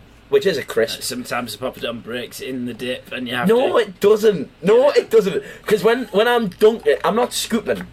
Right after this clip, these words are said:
Speaker 1: right? Uh, at no point did I say I'm a scooper. I said I'm a dunker.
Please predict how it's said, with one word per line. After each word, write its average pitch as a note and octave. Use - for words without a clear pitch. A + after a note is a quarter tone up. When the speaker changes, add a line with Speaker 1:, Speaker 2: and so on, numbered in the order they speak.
Speaker 1:
right? D3+
Uh, E3
at E3
no G#3+
point F#3
did C#3
I C3+
say C#3
I'm B2+
a B2
scooper. B2
I A2
said B2
I'm A#2+
a A#2
dunker. A#2